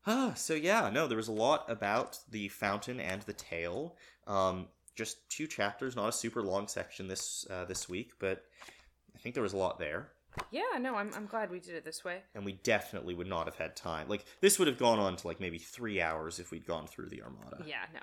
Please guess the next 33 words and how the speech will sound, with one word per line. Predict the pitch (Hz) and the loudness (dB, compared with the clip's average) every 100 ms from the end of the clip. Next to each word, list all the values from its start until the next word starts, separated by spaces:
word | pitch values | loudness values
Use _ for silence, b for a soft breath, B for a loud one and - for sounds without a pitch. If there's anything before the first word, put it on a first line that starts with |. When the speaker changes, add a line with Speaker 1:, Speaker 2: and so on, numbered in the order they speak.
| - | -14
Speaker 2:
we | 170 | -14
shouldn't | 156 - 95 | -14 -14 -16
have | 98 | -16
done | 65 | -16
that. | 64 73 - | -14 -14 0
Speaker 1:
Yep. | 123 135 | 0 0
Speaker 2:
I'm | 165 | -4
glad | 104 87 | -10 -12
we're | 127 | -12
not | 92 - | -14 -14
doing | 147 95 | -16 -16
that. | 104 120 | -14 -10
Speaker 1:
And | 117 | -10
the | |
cats | - 131 143 - | 0 4 4 0
are | 160 | -2
waking | 156 156 160 | -2 -2 -4
up, | 151 - | -4 -4
so | - - 117 117 | -6 -2 -2 -2
maybe | 113 131 | -4 -6
that's | 123 127 - | -4 -4 -4
a | |
good | 117 92 | -4 -4
sign | - 92 98 | -4 -4 -6
also | 107 - 98 92 | -8 -8 -8 -8
to, | - 90 90 | -8 -6 -4
uh, | 92 92 95 - - - | -4 -4 -8 -12 -18 -10
to | 92 92 - | -6 -6 -6
end | 95 104 | -8 -6
the | 104 | -6
episode. | 123 165 - - - _ - | -6 -6 -6 -8 -10 _ -10
Speaker 2:
Yeah, | 220 370 190 143 | -6 -2 -2 -4
yeah. | 185 277 147 | -4 -6 -6